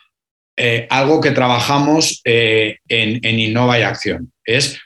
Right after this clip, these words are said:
formar facilitadores de creatividad. Personas que ayuden a dinamizar la creatividad, no solo en ellos,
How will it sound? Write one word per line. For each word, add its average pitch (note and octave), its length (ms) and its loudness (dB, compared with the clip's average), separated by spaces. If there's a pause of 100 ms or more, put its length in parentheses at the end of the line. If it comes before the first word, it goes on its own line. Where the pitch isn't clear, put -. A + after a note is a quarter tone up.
formar B2+ 720 2
facilitadores A#2+ 880 0
de B2 120 0
creatividad. G2+ 540 -4 (520)
Personas D#3+ 920 0 (440)
que C3 160 2
ayuden A2+ 840 4 (340)
a A2+ 140 0
dinamizar A2 720 0
la C3+ 140 2
creatividad, C#3 680 2 (180)
no B2 220 2
solo C#3 360 4
en C#3 120 2
ellos, F3 540 0